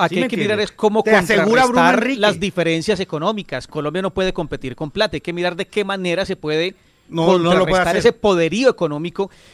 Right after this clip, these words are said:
Speaker 1: Y yo recuerdo que hace algunos días en el bar entrevistábamos a Gustavo Cuellar, y Gustavo Cuellar decía que una de las grandes diferencias entre el fútbol brasileño y el colombiano era el tema de la inversión. Y claro, él hablaba de invertir en clubes, invertir en el tema logístico, eh,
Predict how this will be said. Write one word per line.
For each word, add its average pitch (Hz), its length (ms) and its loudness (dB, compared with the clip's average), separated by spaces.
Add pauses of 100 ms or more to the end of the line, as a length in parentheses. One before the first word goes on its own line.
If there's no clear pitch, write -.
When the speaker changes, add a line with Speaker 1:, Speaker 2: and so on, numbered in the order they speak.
(160)
Speaker 1:
Y 165 80 -10
yo 165 120 2
recuerdo 233 340 2
que 240 80 -2
hace 208 100 0
algunos 214 300 -4
días 214 240 -2
en 175 80 -6
el 156 100 -8
bar 156 300 -2
entrevistábamos 180 680 -4
a 156 60 -2
Gustavo 175 360 -4
Cuellar, 147 460 -2
y 151 80 -10
Gustavo 147 380 -4
Cuellar 202 340 0
decía 151 240 -8
que - 80 -14
una 196 140 -4
de 170 80 -2
las 135 160 -6
grandes 180 340 -2
diferencias 151 500 -8
entre 143 220 -10
el 120 60 -14
fútbol 156 200 -8
brasileño 151 460 -8
y 175 60 -8
el 143 80 -10
colombiano 131 520 -8 (520)
era 165 160 -2
el 180 120 -4
tema 226 260 0
de 180 100 -2
la 147 60 -6
inversión. 131 520 -8
Y 104 60 -16
claro, 160 260 -2
él 151 80 -4
hablaba 170 280 4
de 214 40 0
invertir 135 380 -6
en 143 100 -6
clubes, 190 880 -2
invertir 147 580 -8
en 170 100 -6
el 139 120 -10
tema 143 180 -6
logístico, 180 720 -4 (540)
eh, 151 460 -4